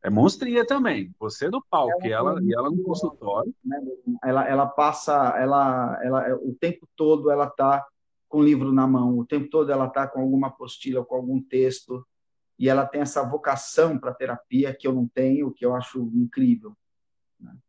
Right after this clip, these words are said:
Speaker 1: É,
Speaker 2: Incrível.
Speaker 1: é surreal. É, eu, eu, eu nunca, nunca aconteceu comigo, Gela. Eu já fiz hipnose de rua, lá no comecinho também, a gente ia pra rua, porque, assim,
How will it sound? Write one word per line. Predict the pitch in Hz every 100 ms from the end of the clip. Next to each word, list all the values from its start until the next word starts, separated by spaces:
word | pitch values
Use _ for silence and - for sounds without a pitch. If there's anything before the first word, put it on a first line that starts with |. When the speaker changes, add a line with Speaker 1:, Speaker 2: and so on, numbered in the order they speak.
| _ _ _ _ -
Speaker 1:
É, | 113
Speaker 2:
Incrível. | 98 120 117 101 -
Speaker 1:
é | 107
surreal. | - 120 139 98 90 _ _ - - _ _
É, | 117 120 120 117 110 - - _ _ _ _ _ _ _ _ _ _ -
eu, | 170 170
eu, | 180
eu | 196
nunca, | 214 247 208
nunca | 190 233
aconteceu | - 196 180 185
comigo, | 151 139 120
Gela. | 123 123
Eu | 120
já | 160
fiz | 180
hipnose | - 147 143
de | 120
rua, | 117 143 127
lá | 147
no | 160
comecinho | 151 131 - 135
também, | 123 123 135
a |
gente | 127 123
ia | 131
pra | - 120
rua, | 117 151 135
porque, | - 120 135
assim, | 123 127